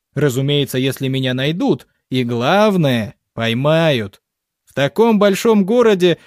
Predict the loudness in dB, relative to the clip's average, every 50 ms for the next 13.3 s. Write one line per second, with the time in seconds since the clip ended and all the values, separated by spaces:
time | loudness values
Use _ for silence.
0 | _ _ -2 -2 -2 0 0 0 2 2 4 4 4 2 0 0 0 2 2 2
1 | 2 2 0 0 0 -2 -4 -2 -2 -2 0 -2 -2 0 0 2 2 0 0 -4
2 | -10 -12 -12 -12 -12 -16 _ _ _ _ _ _ _ _ _ _ _ _ _ _
3 | _ _ _ _ _ _ _ _ _ _ _ -10 -6 -4 -2 -2 -2 -2 -2 -2
4 | 0 2 2 2 4 2 2 2 0 -2 -2 -2 -2 -2 0 0 -2 -2 -2 _
5 | _ _ _ _ _ _ -6 -6 -4 -4 -2 0 0 0 0 0 -2 -2 -2 -2
6 | 0 -2 -2 -2 -2 -4 -4 -2 0 0 0 2 2 0 0 0 -4 -4 -4 -4
7 | -2 -2 -2 -2 -2 -4 -4 -4 -4 -4 -4 -2 -2 -2 -4 -4 -4 -4 -2 -2
8 | -2 -4 -4 _ -4 -2 -2 -2 -2 -4 -4 -6 -6 -8 -10 -10 -8 -8 -8 -10
9 | _ _ _ _ _ _ _ _ _ _ _ -16 -10 -6 -4 -2 -2 -2 -2 -4
10 | -4 -4 -2 0 2 2 2 0 -2 -2 -4 -4 -2 -2 -2 0 0 0 -2 -2
11 | -2 -4 -4 -4 -6 -10 _ _ _ _ _ -10 -2 2 4 4 4 2 0 0
12 | 0 0 0 0 2 2 2 2 2 0 -2 -2 -2 -2 -2 0 0 -2 -2 0
13 | 0 0 2 0 -2